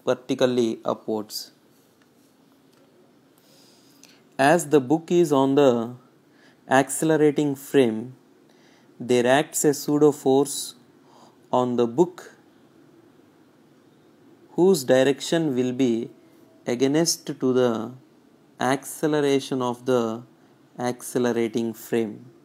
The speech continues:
As the acceleration is towards right, so we will have pseudo force acting on the book towards left horizontally. So,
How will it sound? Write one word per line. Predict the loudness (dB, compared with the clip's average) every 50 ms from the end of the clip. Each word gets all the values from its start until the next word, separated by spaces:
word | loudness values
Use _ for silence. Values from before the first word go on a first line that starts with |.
| _ _ _ _ _ _ _ _ _ _ _ _ _ _ _ _ _ _ _ _ _ _ _ -4
As | 0 2 2 2 0 -2 -6 -10 -12 -14 -8
the | -4 -2 -2 -2 -2
acceleration | -2 -2 -2 -2 -4 -4 -2 0 2 2 2 2 0 0 -2 -2
is | -2 -2 -2 -4
towards | -6 -6 -4 0 2 2 2 0 -4 -10 -16 -14 -12
right, | -10 -8 -6 -4 -2 -2 -2 -4 -4 -6 -8 -8 -8 -10 _ _ _ -18
so | -6 -2 0 2 2 2 0 -2 -6 -10 _ _ _ _ _ _ _ _ _
we | 0 2 4
will | 4 2 2 2 2
have | 2 4 4 2 0
pseudo | -4 -8 -4 -2 2 4 4 2
force | 2 0 0 0 0 0 0 -4 -10 -10
acting | -8 -8 -8 -10 -8 -6 -6 -4 -4
on | -4 -4 -4 -2
the | -4
book | -2 0 0 0 0 0 -4 -18 -20 _ _ _ _ _ _ _ _ _ _ _ _ _ -6
towards | -6 -4 -2 0 0 -2 -2 -4 -8 -10 -8 -8 -8 -6
left | -4 -2 0 2 2 0 0 -4 -10 _ -8 -8 -8 -10 -16 -14 _
horizontally. | -6 -6 -4 -4 -6 -4 -6 -6 -6 -6 -6 -6 -4 -2 -2 -2 -2 -2 -4 -6 -10 -16 _ _ _ _ _ _ _ _ _ _ _ _ _ _ _ _ _ _ _ _ _ _ _ _ _ _ _ _ _ _ _ _ _ _ _ _ _ _ _ _ _ _ _ _ _ _ _ _ _ _ _ _ _ _ _ _ _ _ _ _ _ _ _ _ _ _ _ _ _ -8
So, | 0 2 4 4 4 4 2 0 -4